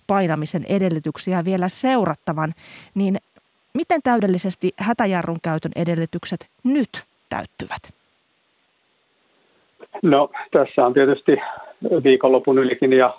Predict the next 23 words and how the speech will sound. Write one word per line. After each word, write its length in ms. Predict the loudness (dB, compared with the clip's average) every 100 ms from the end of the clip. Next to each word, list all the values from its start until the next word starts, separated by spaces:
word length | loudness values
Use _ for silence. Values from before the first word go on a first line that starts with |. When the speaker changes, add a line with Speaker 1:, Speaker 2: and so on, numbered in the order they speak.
| -2
Speaker 2:
alkuviikko 600 | 0 0 0 0 0 2
seurattu 540 | 4 4 2 0 -2 0
tätä 320 | 2 2 0 0
tilannetta, 580 | 4 4 4 0 0 2
ja 120 | 2
kyllähän 340 | 0 -2 -2 4
se 160 | 2 2 _ -20 _ _ _ 2
hyvin 240 | 6 8
ilmeiseltä 540 | 8 6 4 4 2
näyttää, 520 | 4 4 2 2 2 2
että, 280 | 0 -2 -2 _ -2 -2
että 180 | 0
nämä 160 | 2 2
kriteerit 500 | 4 2 4 2 0
täyttyvät, 520 | 2 2 2 0 2 4
ja 60 |
myöskin 360 | 4 2 2 2
se 200 | 4 2 0 -4 2
on 340 | 4 4 0
aika 380 | -2 2 4 4 4
selvää, 400 | 4 6 6 4
että 220 | 2 -2 -2 -6 -2
ne 260 | 0 0